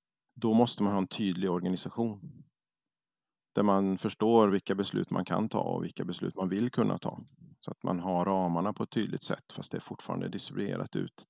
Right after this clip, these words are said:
så långt ut det bara går. Och så att man ändå kan samarbeta. Och det finns ju,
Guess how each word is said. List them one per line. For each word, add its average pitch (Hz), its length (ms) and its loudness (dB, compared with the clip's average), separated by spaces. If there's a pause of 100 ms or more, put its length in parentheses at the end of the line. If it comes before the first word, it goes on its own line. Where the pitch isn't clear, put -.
(380)
så - 180 0
långt 92 320 4
ut 90 120 -4
det 104 80 -4
bara 92 260 4
går. 104 420 0 (1000)
Och 95 220 -2
så 104 100 -4
att 90 100 -4
man 92 120 4
ändå 82 420 0 (140)
kan 90 260 -2
samarbeta. 90 800 -2
Och 92 100 -2
det 98 80 0
finns 110 300 4
ju, 92 140 4